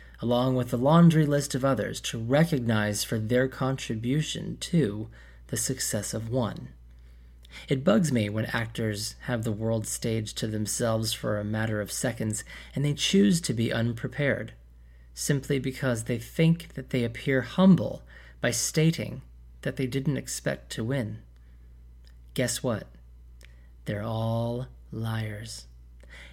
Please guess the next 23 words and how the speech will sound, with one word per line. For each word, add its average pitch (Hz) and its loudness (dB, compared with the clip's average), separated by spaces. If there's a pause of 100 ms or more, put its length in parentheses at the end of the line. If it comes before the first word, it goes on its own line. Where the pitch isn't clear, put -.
(200)
Even 277 6
if 285 4
you 180 6
didn't 120 4
think 131 2
you 151 4
wouldn't 147 4
win, 156 4 (180)
at 165 0
le-, 254 0
or 127 2
if 117 0
you 131 4
didn't 127 2
think 156 4
you'd 147 2
win, 151 2 (160)
you 220 4
at - 0
least 226 2
wanted 117 -2
to 127 0
win. 113 -2